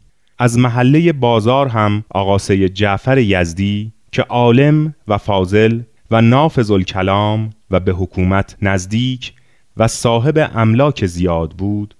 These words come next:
با عده‌ای دیگر از خوانین و سادات و متنفذین ایمان آوردند و به یاران قلعه پیوستند. این قضیه موجب رضایت خاطر جناب وحید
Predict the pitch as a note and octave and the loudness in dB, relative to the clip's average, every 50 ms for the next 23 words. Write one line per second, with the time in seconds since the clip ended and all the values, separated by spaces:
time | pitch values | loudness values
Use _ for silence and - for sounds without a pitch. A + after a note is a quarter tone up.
0 | _ _ _ _ _ - F#2+ F#2 F#2 F#2+ - - G#2 F#2+ G2+ G#2+ A#2+ A#2+ A#2 A#2 | _ _ _ _ _ -4 -2 0 0 0 0 -2 -2 -2 0 2 2 4 4 2
1 | A#2 G#2+ G#2 A2 A#2 A2+ G#2+ C3+ C#3 C#3 D3 D3 - - - - - B2 A#2 A#2+ | 2 0 -2 -2 -2 0 0 -2 0 0 -2 -2 -4 -6 -10 -4 -2 -2 0 2
2 | A#2+ A#2+ A#2+ C3+ D#3 D#3+ D#3 B2+ G#2+ G2+ - - F#2+ F2 E2 F2 E2+ E2 D#2+ E2 | 2 4 4 4 4 4 2 0 -2 -4 -4 -4 -4 -2 -2 -2 -4 -4 -4 -6
3 | - - - _ _ _ _ _ _ - F2+ F2+ F2+ F2+ F2 - - F#2 F2 E2 | -10 -14 -20 _ _ _ _ _ _ -4 0 0 2 0 0 -2 -4 -4 -2 -2
4 | E2 - - F2 E2 D#2+ F#2+ G#2 G#2+ G#2+ G#2+ G#2+ - _ _ _ _ _ _ _ | -4 -6 -6 -6 -4 0 0 2 2 2 0 -2 -4 _ _ _ _ _ _ _
5 | - - A2+ A2+ A#2+ C#3 D3+ D3+ C#3 B2 A2 G#2+ G#2 G2 F#2 G2 G2 F#2+ F#2+ F#2+ | 0 4 4 6 6 4 4 4 4 2 2 2 0 0 0 0 0 0 2 0
6 | F#2+ G2 - _ _ _ _ _ _ - F#2 F2+ F2 F#2+ F#2 F2+ F2+ E2+ E2+ E2+ | 0 -2 -4 _ _ _ _ _ _ -2 -2 0 2 2 2 2 2 2 2 0
7 | E2+ E2 D#2+ D#2+ D#2+ - E2 D#2+ D#2+ - - F2 E2+ E2+ E2+ - - F#2 F2+ F2+ | 0 0 0 -2 -2 -2 -2 -2 -2 -2 -4 -4 -4 -4 -6 -6 -6 -6 -4 -2
8 | G#2 G2+ G2 - - D#2 D2 C#2+ - - - - _ _ _ _ _ _ _ _ | -4 -4 -6 -6 -10 -12 -12 -12 -14 -16 -20 -20 _ _ _ _ _ _ _ _
9 | _ - F#2 F2+ F2+ E2+ E2 F2 E2 D#2+ E2+ F2+ G2 G#2+ G#2+ A2+ A#2+ - - A2 | _ -6 -2 -2 -2 0 -2 -4 -4 -4 -2 0 2 2 2 2 0 -4 -2 2
10 | G#2+ G#2+ G#2+ G#2 C3 C3+ C3 C3+ C3 B2+ A#2 G#2 F#2+ G2 F#2+ F#2+ F#2 F#2 F2 - | 2 2 2 2 0 0 2 2 2 2 2 2 2 2 2 2 2 0 -2 -2
11 | G2 - - - - F#2 F#2 - - C3 D3 D3+ B2+ B2 A2+ G#2+ G#2+ G2+ G2+ G#2 | -6 -8 -8 -6 -4 -2 -2 0 0 0 0 0 0 0 0 0 2 0 0 0
12 | G2+ G2 G2 F#2 F2+ G2+ G2 F#2+ F#2+ F2+ - | 0 0 -2 -2 -2 -4 -6 -6 -6 -6 -8